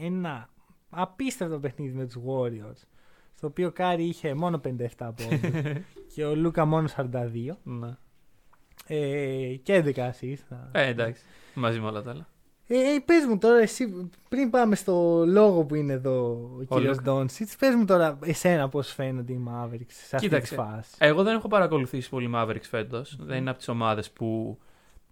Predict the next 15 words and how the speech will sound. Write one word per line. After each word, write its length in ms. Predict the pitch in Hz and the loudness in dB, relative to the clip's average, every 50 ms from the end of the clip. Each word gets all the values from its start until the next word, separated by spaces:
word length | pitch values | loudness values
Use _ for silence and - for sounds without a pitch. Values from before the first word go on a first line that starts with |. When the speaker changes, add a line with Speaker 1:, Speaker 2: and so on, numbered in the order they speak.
| - - | -6 -2
Speaker 2:
έχω 200 | 135 127 - 131 | 0 0 2 0
εστιάσει. 680 | 117 - - - 123 117 117 110 110 - - - - - - _ _ _ _ _ _ _ _ _ | -2 -2 0 2 4 4 4 4 4 2 -2 -8 -10 -12 -14 _ _ _ _ _ _ _ _ _
Ε, 720 | - 151 135 131 131 131 131 127 127 131 135 135 147 - 196 | 0 2 4 4 6 6 6 6 6 4 4 2 2 2 4
είδα 160 | 220 247 220 | 6 6 8
παρόλα 220 | 202 180 147 131 | 8 8 8 6
αυτά 460 | 120 - - 120 117 113 113 123 135 202 202 - - | 4 2 0 -2 -2 -4 -6 -10 -14 -18 -18 -16 -12
το 60 | - | -10
παιχνίδι 300 | 120 - - 139 139 127 | -10 -6 -4 -4 -4 -2
με 100 | 120 113 | -2 -4
τους 120 | 107 113 117 | -4 -2 2
Warriors. 460 | 139 139 123 117 117 117 - - - - - - - - _ _ _ _ _ _ _ | 2 2 2 2 -2 -8 -10 -14 -20 -20 -20 -20 -20 -20 _ _ _ _ _ _ _
Ε, 960 | - 143 143 143 143 147 147 147 147 143 139 139 139 139 139 139 143 143 143 135 | 2 4 6 6 6 6 4 4 4 4 4 2 2 2 0 0 0 0 0 0
καταρχάς 400 | - 160 156 165 160 - 208 196 202 | 0 2 2 2 2 2 2 2 2
να 160 | 196 185 190 | 2 0 2
πούμε, 600 | - 190 196 190 185 185 170 160 151 143 143 - | 2 2 2 2 2 2 2 2 0 0 -2 -6